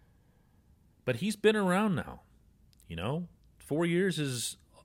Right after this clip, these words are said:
a long time, uh, even in the N F L, even though it's only encompassed nine total starts. He's been around. Management knows him. Management sees him every single practice.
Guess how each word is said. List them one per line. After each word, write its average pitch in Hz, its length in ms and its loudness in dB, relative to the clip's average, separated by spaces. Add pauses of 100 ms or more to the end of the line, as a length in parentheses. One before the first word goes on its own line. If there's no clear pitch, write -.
(140)
a 110 80 -4
long 147 340 0
time, 160 440 -2 (440)
uh, 82 160 -10
even 147 280 0
in 170 80 2
the 165 100 0
N 156 80 0
F 151 160 -2
L, 135 140 0
even 160 360 -2
though 147 220 2
it's 143 140 -2
only 156 340 -2 (480)
encompassed 156 500 -4
nine 135 320 0
total 151 320 0
starts. - 640 0 (920)
He's 120 200 -10
been 143 180 0
around. 143 460 -4 (440)
Management 131 920 2
knows 110 480 -2
him. 73 220 -6 (220)
Management 127 760 -2
sees 143 460 -8
him 123 200 -4 (380)
every 101 580 -6
single 131 960 -8
practice. - 760 -4